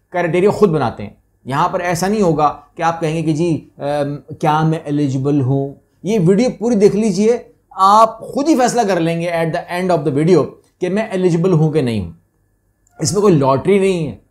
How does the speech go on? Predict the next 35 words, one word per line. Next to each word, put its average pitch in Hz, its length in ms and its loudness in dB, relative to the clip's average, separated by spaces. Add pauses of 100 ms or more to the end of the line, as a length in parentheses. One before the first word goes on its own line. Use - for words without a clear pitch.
ठीक 202 100 -4
है 226 60 -6
ना, 202 60 -8
क्लियर 190 300 0
कट 156 240 -4
है। 82 200 -12 (500)
तो, 240 80 4 (680)
और 214 100 4
हल 175 160 2
भी 269 100 0
बताऊँगा। 120 560 -2
आप, 147 140 0
अगर 165 120 -4
आप 160 100 -6
कहते 165 180 -8
हैं 170 40 -10
कि 175 100 -8
मैं, 160 80 -4
अगर 143 300 -4
आप 147 220 -2
एलिजिबल 147 300 0
नहीं 156 240 -4
हैं, 147 200 -10 (120)
तो 151 60 -4
आप 156 180 -6
एलिजिबल 156 240 0
कैसे 156 240 -2
होंगे, 165 280 0
मैं 165 140 -2
आपको 190 180 -4
इस 202 180 -4
हल 123 140 -2
भी 202 100 2
देके 202 180 6
जाऊँगा। 127 520 -6